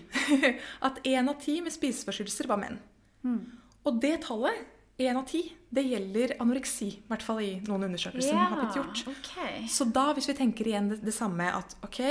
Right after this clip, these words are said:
Speaker 1: mange tenker at spiseforstyrrelser er lik anoreksi.
Speaker 2: Mm.
Speaker 1: Langt flere kvinner enn menn har anoreksi. Da er det først og fremst et jenteproblem i, i gåseøyne,
Speaker 2: Mm.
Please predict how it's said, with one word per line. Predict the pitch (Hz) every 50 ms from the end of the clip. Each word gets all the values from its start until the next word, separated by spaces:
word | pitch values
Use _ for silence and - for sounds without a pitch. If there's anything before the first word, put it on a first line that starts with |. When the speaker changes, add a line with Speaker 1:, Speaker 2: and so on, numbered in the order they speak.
| 311 339 330 - - - - _ -
Speaker 1:
mange | 247 240 226 208 196 220 226
tenker | - 277 233 208 214 - 247 269 320 339 -
at | 196 - -
spiseforstyrrelser | - - - 240 226 - 214 196 202 190 - - 285 294 294 -
er | 220 208
lik | 190 185 190 190 -
anoreksi. | 196 185 180 180 - - - 294 359 440 -
Speaker 2:
Mm. | - 233 220 208 196 190 190 220 240 - - - - - - _ _ -
Speaker 1:
Langt | 220 220 226 240 262 262 -
flere | - - 208 190 190 202 208 202 208 208
kvinner | - - 269 240 202 185
enn | 190 190
menn | 214 240 247
har | 233 233
anoreksi. | 240 233 233 247 247 - - 349 381 427 - - - - - - -
Da | - 220 202 285 311 285
er | 240 220 214 226
det |
først | - - 208 - - -
og | 208 -
fremst | 202 175 180 180 - - - -
et | 240 269
jenteproblem | 262 208 - - - - 170 165 175 175 175 170 170 170 - 196
i, | 196 196 -
i | 208
gåseøyne, | 214 196 185 - 170 156 - 226
Speaker 2:
Mm. | 233 233 214 185 175 202